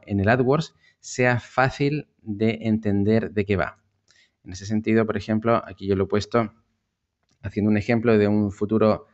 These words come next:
seminario sobre cómo hacer webinars profesionales que daré en septiembre de este año, pues aquí yo pongo, por ejemplo, seminario webinar. Y además, eh, la opción estándar, el tipo de,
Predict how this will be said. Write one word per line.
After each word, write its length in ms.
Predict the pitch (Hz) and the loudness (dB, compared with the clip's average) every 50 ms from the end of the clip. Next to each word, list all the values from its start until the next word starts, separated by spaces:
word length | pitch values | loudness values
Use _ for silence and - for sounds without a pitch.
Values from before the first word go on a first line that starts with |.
| _ _ _ _ _ | _ _ _ _ _
seminario 920 | - - - - 117 104 107 110 110 113 113 113 110 107 107 104 101 98 98 | -20 -16 -10 -6 -2 0 2 2 2 4 4 4 4 2 2 2 0 -2 -4
sobre 280 | - - 101 98 101 | -4 -4 -4 -4 -2
cómo 220 | 101 - 123 127 123 | 0 0 0 0 2
hacer 200 | 120 135 120 110 | 0 0 -2 0
webinars 600 | 104 120 120 110 107 101 92 82 80 87 - - | 2 2 4 4 4 2 0 -2 -4 -8 -12 -12
profesionales 680 | - 90 82 - 95 - 104 104 101 101 101 98 98 - | -12 -12 -10 -10 -8 -6 -4 -2 0 0 0 -2 -4 -6
que 100 | - 92 | -4 -4
daré 320 | 92 90 95 98 92 - - | -2 0 0 -2 -2 -4 -8
en 100 | 98 98 | -10 -8
septiembre 440 | - 113 110 - - 113 110 110 113 | -8 -10 -10 -6 -2 -2 0 2 0
de 40 | |
este 180 | 113 110 - 123 | 0 -2 -2 -2
año, 220 | 120 120 127 147 131 | -2 -2 -2 -4 -6
pues 220 | - 87 85 - | -8 -10 -10 -10
aquí 180 | - 92 95 98 | -14 -10 -6 -4
yo 120 | 98 98 | -4 -2
pongo, 200 | 95 101 101 101 | -2 -4 -6 -6
por 80 | 101 95 | -8 -12
ejemplo, 320 | 101 - 104 101 113 110 | -12 -14 -14 -12 -12 -12
seminario 680 | 110 - - - 101 101 107 110 110 110 117 123 123 123 _ _ _ _ _ _ - | -12 -12 -10 -8 -6 -4 -2 0 0 0 0 -2 -4 -6 _ _ _ _ _ _ -6
webinar. 400 | 98 87 65 65 67 60 58 _ _ _ _ _ 123 135 - _ _ _ _ _ _ _ _ _ _ _ _ - | -6 -6 -6 -6 -12 -18 -20 _ _ _ _ _ -20 -20 -20 _ _ _ _ _ _ _ _ _ _ _ _ -6
Y 60 | - 117 | -2 0
además, 500 | 123 127 135 147 156 156 - - _ _ _ _ | 2 4 4 4 2 0 -4 -12 _ _ _ _
eh, 720 | - 123 123 120 117 117 117 113 110 107 107 104 104 - - - _ | 0 2 4 6 6 6 6 6 6 4 4 2 0 -2 -4 -10 _
la 140 | - 117 117 | -2 0 0
opción 380 | 110 - - - 135 135 123 - | 0 0 0 0 2 2 2 0
estándar, 800 | - 107 - - - 156 151 139 127 127 147 170 156 139 _ _ _ _ _ _ _ _ _ _ _ _ _ _ _ _ _ _ _ _ _ _ _ _ - | -2 -4 -4 0 2 2 4 6 6 4 4 2 0 -10 _ _ _ _ _ _ _ _ _ _ _ _ _ _ _ _ _ _ _ _ _ _ _ _ -10
el 200 | - 104 98 98 | -6 -4 -4 -4
tipo 240 | - 127 120 120 117 | -2 0 2 4 4
de, 640 | 110 110 107 107 104 101 98 95 92 92 90 80 | 6 6 6 6 4 4 2 2 2 0 0 -2